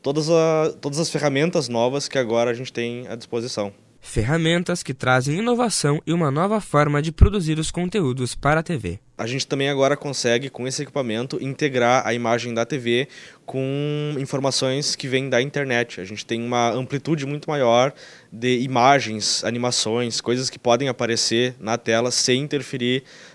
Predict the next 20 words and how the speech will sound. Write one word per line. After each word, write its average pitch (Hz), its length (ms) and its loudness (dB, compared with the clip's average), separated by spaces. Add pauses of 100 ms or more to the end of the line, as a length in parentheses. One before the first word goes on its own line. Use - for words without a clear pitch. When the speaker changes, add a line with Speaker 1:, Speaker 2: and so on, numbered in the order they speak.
Speaker 1:
no 117 220 -4
que - 60 -16
tá 139 100 2
sendo 120 260 0
exibido, 127 380 -4
sabe? 82 160 -14
Então, 117 160 -6
é 117 60 0
um 120 40 0
monte 151 280 0
de 214 80 -2
ferramentas 143 760 0
que - 160 -2
antes 131 220 0
a 131 40 -2
gente 131 200 -6
não 139 160 -4
tinha 156 520 0 (240)
como 156 280 2
fazer. 101 440 -4